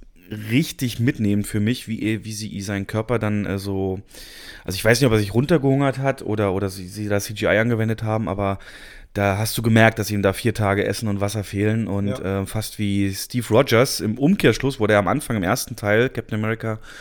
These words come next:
Speaker 1: First Avenger, eben so ein Hämpfling war, haben sie es vielleicht bei ihm angewendet und, äh, dennoch, wie du schon sagst, holt er dann, als er ihn wieder sieht, ähm, aus diesem geschwächten Körper noch Energie raus,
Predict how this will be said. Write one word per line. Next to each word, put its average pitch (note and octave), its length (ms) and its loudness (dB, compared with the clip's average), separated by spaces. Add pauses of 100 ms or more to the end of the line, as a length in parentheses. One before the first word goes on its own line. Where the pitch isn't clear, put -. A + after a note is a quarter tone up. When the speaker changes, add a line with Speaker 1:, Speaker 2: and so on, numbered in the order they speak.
(200)
Speaker 1:
First A2+ 260 -4
Avenger, G#2+ 400 2 (600)
eben A2+ 140 4
so G#2+ 80 2
ein A2 80 6
Hämpfling A#2+ 360 4
war, A2+ 240 4 (420)
haben A2 180 0
sie A2 80 0
es A2 80 0
vielleicht A2 280 0
bei G#2+ 80 0
ihm A#2+ 160 2
angewendet G#2 640 2
und, G2+ 720 -2
äh, F#2+ 180 2 (120)
dennoch, D#3+ 600 8 (440)
wie - 80 -2
du D3+ 80 0
schon C3+ 160 -2
sagst, B2 320 0
holt C3 180 2
er D3 80 0
dann, C#3 220 0
als A2+ 240 -2
er C3+ 40 -2
ihn B2+ 140 0
wieder A#2+ 220 2
sieht, A2+ 460 -6 (800)
ähm, G#2 800 0
aus B2+ 340 6
diesem C3+ 280 0
geschwächten A#2 420 -2
Körper A2+ 320 0
noch A2 180 0
Energie G#2 380 0
raus, A#2+ 400 4